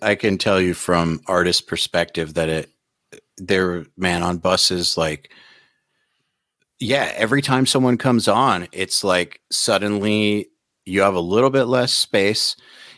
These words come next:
And then there's a lot of p-, the thing is that what people who don't do it don't understand. And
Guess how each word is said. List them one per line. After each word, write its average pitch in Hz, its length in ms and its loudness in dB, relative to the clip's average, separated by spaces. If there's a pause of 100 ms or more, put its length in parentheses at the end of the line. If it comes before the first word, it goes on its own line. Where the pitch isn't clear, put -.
(140)
And 104 140 0
then 104 100 0
there's 110 200 0
a 104 40 0
lot 101 240 0
of 117 120 -4
p-, - 80 -20 (280)
the 117 100 -8
thing 156 300 2
is 98 380 0
that 87 200 0
what 92 260 -4 (1000)
people 120 280 -2
who 120 100 2
don't 107 280 2
do 95 160 2
it 87 200 -4
don't 95 220 0
understand. 87 760 -4 (340)
And 101 280 -2